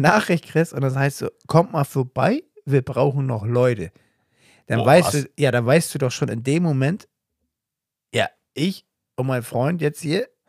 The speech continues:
Speaker 1: werden das nicht rausreißen,
Speaker 2: <laughs> Ja.
Speaker 1: wenn wir da jetzt noch hinfahren.
Speaker 2: Aber
Speaker 1: Also
Speaker 2: nee, äh,
Speaker 1: sprich, man hat ja in der Nachricht schon gesagt, „Das ist so scheiße hier, kommt mal her.“
Speaker 2: Das ist noch schlimmer, wie du denkst. Weil es ist nicht nur, „Es ist so scheiße, kommt mal her“, sondern es ist so, wie die letzten Mal im Fußball gewählt zu werden. Es ist so,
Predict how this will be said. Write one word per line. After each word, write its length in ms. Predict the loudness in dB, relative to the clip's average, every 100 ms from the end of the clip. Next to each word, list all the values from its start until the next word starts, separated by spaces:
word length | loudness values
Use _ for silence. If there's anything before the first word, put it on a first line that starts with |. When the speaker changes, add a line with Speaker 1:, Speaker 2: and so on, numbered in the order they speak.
| -2
Speaker 1:
werden 220 | 0 2
das 160 | 0 0
nicht 240 | -2 0
rausreißen, 800 | 0 0 -2 -2 -2 -2 -4 -4
Speaker 2:
<laughs> 80 | -6
Ja. 120 | -8 -8 _ -20 _ _
Speaker 1:
wenn 180 | -4 0
wir 120 | 2
da 100 | 2
jetzt 220 | 2 0
noch 120 | -2 0
hinfahren. 420 | 0 -2 -6 -6
Speaker 2:
Aber 160 | 0 4
Speaker 1:
Also 140 | 4
Speaker 2:
nee, 60 | 4
äh, 80 | 2
Speaker 1:
sprich, 200 | 2 2 -2 2
man 180 | 4 6
hat 140 | 6
ja 60 | 4
in 60 | 6
der 120 | 6
Nachricht 320 | 6 4 0
schon 120 | 0
gesagt, 240 | 2 2 0
„Das 80 | 0
ist 40 |
so 120 | 0
scheiße 480 | 2 2 4 4 2
hier, 160 | 0 0
kommt 220 | -2 -2
mal 120 | -2 2
her.“ 260 | 2 2 -4 _ _ _ -6
Speaker 2:
Das 120 | 0
ist 60 | 2
noch 120 | 2
schlimmer, 340 | 2 2 2
wie 40 | 0
du 100 | -2
denkst. 360 | -4 -6 -12 _ _ _ _ _ 2
Weil 140 | 2
es 140 | 4 0
ist 140 | 0
nicht 180 | 0 2
nur, 160 | 2
„Es 120 | 2 0
ist 120 | -2
so 140 | -2
scheiße, 360 | 2 2 2 -2
kommt 220 | -4 -2
mal 100 | 0
her“, 180 | 0 2
sondern 280 | 0 0 -2
es 80 |
ist 80 | -6
so, 220 | -6 -2
wie 80 | 0
die 60 | 2
letzten 280 | 2 0 0
Mal 100 | 0
im 60 |
Fußball 320 | 0 0 2
gewählt 300 | 2 0 0
zu 160 | 0 2
werden. 240 | 2 4
Es 120 | 0 -4
ist 160 | -4
so, 220 | 0 -2